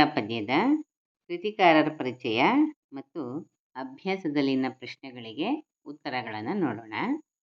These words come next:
ಕೃತಿಕಾರರ ಪರಿಚಯ. ಡಾಕ್ಟರ್ ಸತ್ಯಾನಂದ ಪಾತ್ರೋಟ ಬಾಗಲಕೋಟೆಯಲ್ಲಿ ಜನಿಸಿದರು.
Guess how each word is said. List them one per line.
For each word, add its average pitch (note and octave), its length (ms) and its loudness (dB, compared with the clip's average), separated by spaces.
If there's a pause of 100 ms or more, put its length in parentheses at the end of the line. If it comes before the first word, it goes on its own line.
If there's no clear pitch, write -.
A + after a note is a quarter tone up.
(1600)
ಕೃತಿಕಾರರ F#3 720 6
ಪರಿಚಯ. B2+ 540 2 (960)
ಡಾಕ್ಟರ್ F#3+ 420 6
ಸತ್ಯಾನಂದ F3+ 680 6
ಪಾತ್ರೋಟ C#3 640 4 (420)
ಬಾಗಲಕೋಟೆಯಲ್ಲಿ D#3+ 960 0
ಜನಿಸಿದರು. E3+ 600 4